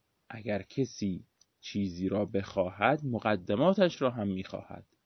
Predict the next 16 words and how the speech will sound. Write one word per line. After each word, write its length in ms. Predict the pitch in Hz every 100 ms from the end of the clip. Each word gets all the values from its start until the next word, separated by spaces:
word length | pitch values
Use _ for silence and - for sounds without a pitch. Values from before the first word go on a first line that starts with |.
| _ -
این 140 | 185
ملازمه 400 | 190 175 160 180
وجود 300 | 170 147 143
داره. 300 | 127 131 139 _ _ _ _ -
به 80 | 143
نفست 260 | 165 -
مراجعه 460 | 160 151 131 123 131
کن 200 | 139 120
ببین، 420 | 107 98 98 110 - _ _ _ _ _ _ _ _ _
درست 200 | 101 107
شو؟ 240 | - 113 113 _ _ _ - - -
یعنی 640 | 117 117 120 160 104 90 _ _ _ _ -
شوق 760 | - - 151 190 180 156 156
به 140 | 135
یک 240 | 120 117 -
چیزی، 720 | - 110 107 117 143 165 185